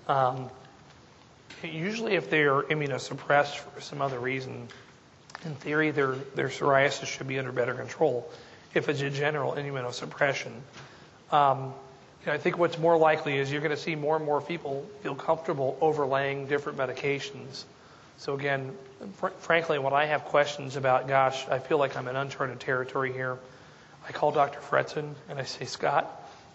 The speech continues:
do you have anybody like this?" And it, it's always reassuring to me that no, no, someone else is faced with that same situation. So I have a couple different patients. Like, I have a, one of my worst psoriatic patients, um,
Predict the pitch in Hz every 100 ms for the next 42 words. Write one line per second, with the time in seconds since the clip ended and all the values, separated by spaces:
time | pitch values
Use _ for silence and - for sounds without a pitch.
0 | - 175 175 165 160 151 160 147 151 151
1 | 170 165 - - - 147 139 139 143 -
2 | 160 - 165 165 147 180 160 170 151 -
3 | 165 151 139 143 135 - 170 156 156 147
4 | 147 175 165 151 151 147 - - - -
5 | - - 135 - 151 147 - 139 127 -
6 | 143 139 131 131 135 135 143 131 - -
7 | - - - - 156 160 160 - 165 170
8 | 160 - 131 139 139 139 135 139 147 143
9 | 139 170 165 151 139 151 151 156 143 139
10 | 131 - 131 131 131 135 - - - -
11 | - _ - - - - - - - -
12 | - - 143 139 127 120